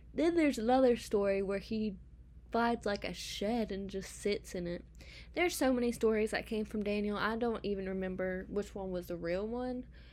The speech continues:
nor do I care to know, because there is no telling what he did in those woods. So,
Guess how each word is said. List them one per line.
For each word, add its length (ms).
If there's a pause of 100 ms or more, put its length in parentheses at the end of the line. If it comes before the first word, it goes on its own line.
(140)
nor 360
do 220
I 280 (220)
care 320
to 140
know, 400
because 440 (540)
there 200
is 120
no 240
telling 560
what 240
he 140
did 180
in 100
those 240
woods. 520 (420)
So, 540